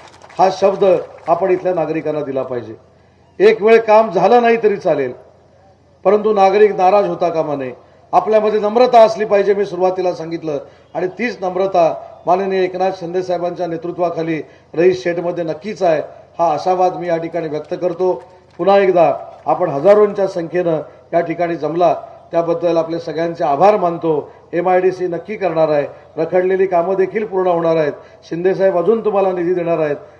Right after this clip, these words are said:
आणि तुम्हाला जे अपेक्षित आहे तो विकास आमच्या नगराध्यक्षांच्या नेतृत्वाखाली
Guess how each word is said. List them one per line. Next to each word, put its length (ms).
आणि 200
तुम्हाला 480
जे 140
अपेक्षित 640
आहे 200
तो 120
विकास 500
आमच्या 280
नगराध्यक्षांच्या 840
नेतृत्वाखाली 760